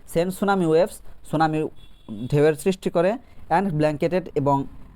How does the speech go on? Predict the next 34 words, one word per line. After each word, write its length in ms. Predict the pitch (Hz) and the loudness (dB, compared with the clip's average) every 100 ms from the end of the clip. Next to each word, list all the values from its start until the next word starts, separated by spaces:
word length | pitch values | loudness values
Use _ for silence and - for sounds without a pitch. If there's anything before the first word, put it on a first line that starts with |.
| - - | -16 -2
আহ, 320 | 127 127 - | 2 2 2
আবৃত 320 | 165 165 208 185 | -2 0 0 0
করে 300 | 147 143 139 | 2 2 2
বা 140 | 131 | 0
ঢেকে 300 | 120 147 180 | 0 0 0
ফেলে, 320 | 156 147 139 - | 2 4 2 2
ছেয়ে 260 | 170 170 | 2 2
ফেলে। 320 | 160 135 143 208 - - - - - | 2 2 0 -2 -10 -14 -14 -10 -4
কাকে 300 | 180 214 202 | -2 0 2
ছেয়ে 200 | 202 190 | 2 2
ফেলে? 320 | 196 214 233 - | 2 0 -2 -4
পরে 160 | - 160 | 0 2
বলা 100 | 156 | 2
হচ্ছে 160 | 151 139 | 2 0
the 200 | 127 135 - 151 | 2 2 0 0
island's 880 | 165 180 180 180 175 165 - - | 2 4 4 2 0 -4 -8 -2
white 260 | 143 170 - - | 0 0 -4 0
coral 400 | 151 139 123 - | 2 4 2 0
sands। 380 | 135 110 - 120 | 0 -2 -6 -2
দেখুন 260 | 131 165 - - - - | 0 -2 -4 -16 -20 -4
আইল্যান্ডস, 600 | 135 139 151 135 120 - - | 0 2 2 0 -2 -6 -4
এখানে 220 | 143 139 | 0 2
এপ-, 280 | - 147 - | 2 0 -2
এখানে 220 | 143 165 160 | -2 0 0
অ্যাপোস্ট্রফি 440 | 156 147 143 143 | 0 -2 -2 0
এস 100 | 131 | 0
দিয়ে 120 | 127 | 0
ব্যবহার 200 | 135 131 | -2 0
করা 120 | 139 | 0
হয়েছে, 180 | 147 143 | -2 0
যেটা 200 | 131 127 | 0 2
বোঝাচ্ছে 360 | 123 127 127 151 | 0 0 0 -2
যে 100 | 170 - | -4 0
আইল্যান্ডের 680 | 123 127 131 139 131 151 | 2 4 4 4 4 2